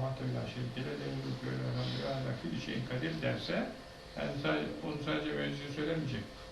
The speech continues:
siz de söyleyeceksiniz. Millet doksan dokuzda bırakıyor, yüze tamamlanacak onunla. Bilmiyorlar. Hadisleri okumayınca bilmiyor. Okusa bilecek. Bunu tavsiye etmiş.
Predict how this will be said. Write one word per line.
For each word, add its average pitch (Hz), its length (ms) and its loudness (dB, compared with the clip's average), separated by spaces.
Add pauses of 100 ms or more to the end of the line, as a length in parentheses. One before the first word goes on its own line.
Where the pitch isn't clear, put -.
siz - 240 -4
de 135 80 2
söyleyeceksiniz. 123 580 0 (500)
Millet 160 320 4
doksan 156 360 4
dokuzda 156 360 2
bırakıyor, 165 340 6
yüze 151 340 4
tamamlanacak 123 640 4
onunla. 107 320 0 (500)
Bilmiyorlar. 165 480 8 (440)
Hadisleri 170 440 4
okumayınca 196 580 8
bilmiyor. 113 380 2 (1400)
Okusa 170 340 2
bilecek. 123 360 2 (1900)
Bunu 202 240 10
tavsiye 120 400 8
etmiş. 113 260 4